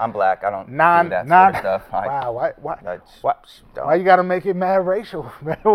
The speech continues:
Speaker 1: Man, man.
Speaker 2: Ah, anyways.
Speaker 1: All right. So chasm. Um, speaking of race, this story has, has to do with race. If you're tired of us talking about race, then, um,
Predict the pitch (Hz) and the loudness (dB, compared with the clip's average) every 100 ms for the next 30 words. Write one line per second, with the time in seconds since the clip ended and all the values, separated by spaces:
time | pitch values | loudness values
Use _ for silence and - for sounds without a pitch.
0 | 190 196 226 120 104 98 107 120 110 196 | 2 2 4 4 0 -4 -6 -6 -4 -6
1 | - - _ - - - - - 254 277 | -6 -18 _ -18 -16 -18 -20 -8 0 4
2 | 269 247 196 139 117 - 202 233 156 127 | 4 2 0 -2 -8 -4 0 6 8 6
3 | 101 - - - - - 135 123 139 127 | 4 -2 -20 -20 -20 -2 -2 4 4 4
4 | 101 98 - - - - 113 107 104 - | 0 -18 -20 -20 -8 2 4 4 0 -12
5 | 123 104 104 101 104 98 - 98 95 92 | -12 -10 -6 -6 -6 -20 -14 -10 -8 -10
6 | 90 - 104 92 _ 92 98 98 151 127 | -12 -16 -18 -18 _ -20 -18 -10 -10 -10
7 | 101 110 185 175 143 - 165 147 104 95 | -18 -4 -2 -2 -4 -4 -6 -6 -8 -6
8 | 113 104 - 95 95 92 - 95 98 90 | -6 -8 -12 -14 -14 -14 -14 -8 -6 -8
9 | 90 | -12